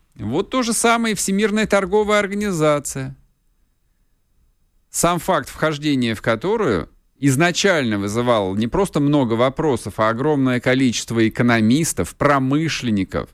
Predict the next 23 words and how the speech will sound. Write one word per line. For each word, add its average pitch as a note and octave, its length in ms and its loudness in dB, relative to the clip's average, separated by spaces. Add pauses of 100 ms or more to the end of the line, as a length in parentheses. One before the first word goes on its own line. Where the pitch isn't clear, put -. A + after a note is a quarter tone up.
(320)
криком D3+ 600 2
кричали C3 640 2
и G2+ 80 -2
говорили: A#2+ 540 2
«Нет, C#3 440 2
нам B2 240 2
не C3+ 140 4
надо C3+ 420 2
туда, A2 320 0
мы G2+ 160 0
добьем B2 560 2
остатки G2 480 -2
своей F2+ 320 -2
промышленности». F#2+ 880 -4 (640)
Вошли. F2+ 800 -2 (640)
А - 140 0
теперь E3+ 460 0
нас, D#3+ 520 -2
э, D3 680 -2
нам D3+ 220 0
фактически, C#3+ 840 -4
э, C2+ 840 -2
блокаду D3+ 880 0